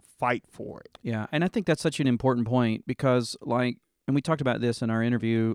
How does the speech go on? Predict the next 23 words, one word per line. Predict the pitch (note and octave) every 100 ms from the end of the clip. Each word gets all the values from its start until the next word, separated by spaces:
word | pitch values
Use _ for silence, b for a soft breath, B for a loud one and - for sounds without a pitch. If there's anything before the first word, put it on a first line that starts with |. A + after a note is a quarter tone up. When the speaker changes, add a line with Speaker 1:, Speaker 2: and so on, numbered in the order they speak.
| -
Speaker 2:
uh, | A2 G#2+
with | G#2 G#2
Shai | C3+ A#2
Lin | C#3 C#3
in | A2+
his | A2 E3+
book, | B2 G#2+
'cause | - G#2+
he | C#3+
does | C3 A2
a | A2
really | A2+ C#3 A#2
great | A2+ A2
job | A2 A2 G#2+
in | G#2
his | C#3+ C#3
book | A2 G2+ -
about | A2 G#2+ A2
making | A#2 C3 C#3+ C#3
that | B2
distinction | G#2 - B2+ B2 A#2
between, | A2 B2 G#2+
hey, | C#3+ A#2